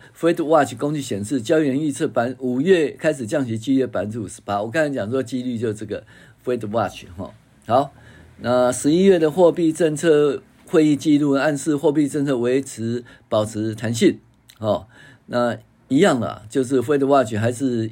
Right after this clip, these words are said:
预计明年五月最可能降息。好，十年期公债殖利率终于在本周，呃，结束的时候升到四点四七二，还是四点四的水准哈。那随着人们对通膨降温，联准会完成升息机会升高，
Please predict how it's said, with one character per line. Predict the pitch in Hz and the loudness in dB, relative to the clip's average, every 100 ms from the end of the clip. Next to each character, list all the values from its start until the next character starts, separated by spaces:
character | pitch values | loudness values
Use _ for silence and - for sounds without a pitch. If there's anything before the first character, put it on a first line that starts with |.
| - | -8
预 | 160 139 | -4 -2
计 | 147 123 | 0 -2
明 | 123 | 0
年 | 120 110 113 113 - | -2 -2 -4 -8 -8
五 | 107 107 | -2 2
月 | 135 110 | 2 2
最 | - 135 | 0 -2
可 | 98 | -2
能 | 95 | -6
降 | 101 107 95 | -4 -4 -6
息。 | - 82 - _ - | -12 -18 -20 _ -8
好， | 101 - - | -8 -8 -18
十 | - 170 | -2 0
年 | 175 185 | 2 2
期 | 180 | 2
公 | 196 190 | 4 4
债 | 170 | 4
殖 | - | 4
利 | 165 | 4
率 | 156 | 4
终 | 170 151 | 2 2
于 | |
在 | 143 143 | 2 2
本 | 117 110 | 0 -2
周， | 139 139 143 139 147 - _ _ - | 2 2 2 0 -6 -18 _ _ -10
呃， | 104 101 | -6 -6
结 | 110 120 | 0 0
束 | 131 139 | 2 2
的 | 117 | 4
时 | 139 | 4
候 | 120 | 2
升 | 135 139 | 2 2
到 | 123 | 2
四 | 113 165 | 2 0
点 | 135 101 95 | 2 -2 -4
四 | 90 143 | -4 -4
七 | 113 127 131 | -2 2 2
二， | 104 | 2
还 | 104 127 | -2 -4
是 | 156 | -4
四 | 131 170 | -2 -2
点 | 120 98 | -2 -4
四 | 131 | -2
的 | 113 101 | 0 0
水 | 101 107 | 0 -4
准 | 113 85 | -4 -4
哈。 | 101 - _ _ - - 120 | -4 -6 _ _ -20 -20 -12
那 | - 127 131 | 0 2 4
随 | 151 | 4
着 | 165 156 | 6 6
人 | 147 | 4
们 | 151 | 2
对 | 165 | 2
通 | 156 170 165 | 0 0 0
膨 | 143 127 139 | 2 0 2
降 | 160 143 | 2 2
温， | 143 147 143 | 2 2 2
联 | 131 135 | 0 0
准 | 127 | 0
会 | 139 | 0
完 | 123 | 0
成 | 127 | -2
升 | 120 139 135 | -2 -2 -2
息 | 120 | -2
机 | 127 | 0
会 | 139 131 | 2 2
升 | 120 135 135 | 0 -2 0
高， | 139 139 131 | 2 2 0